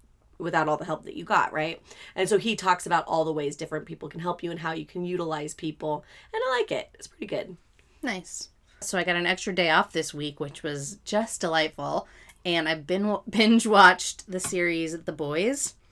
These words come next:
Speaker 1: Okay.
Speaker 2: at, uh, our sister Tiffany's recommendation.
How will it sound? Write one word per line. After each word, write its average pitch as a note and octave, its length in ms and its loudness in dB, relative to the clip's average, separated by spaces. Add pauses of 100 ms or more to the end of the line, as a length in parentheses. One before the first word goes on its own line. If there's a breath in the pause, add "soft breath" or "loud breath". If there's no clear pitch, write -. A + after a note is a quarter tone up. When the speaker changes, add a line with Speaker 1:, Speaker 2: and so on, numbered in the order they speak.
(140)
Speaker 1:
Okay. A#3 220 -12 (100)
Speaker 2:
at, F#3+ 140 0
uh, E3 160 4
our E3 100 0
sister D#3+ 320 -8
Tiffany's F3+ 540 -4
recommendation. B3+ 840 2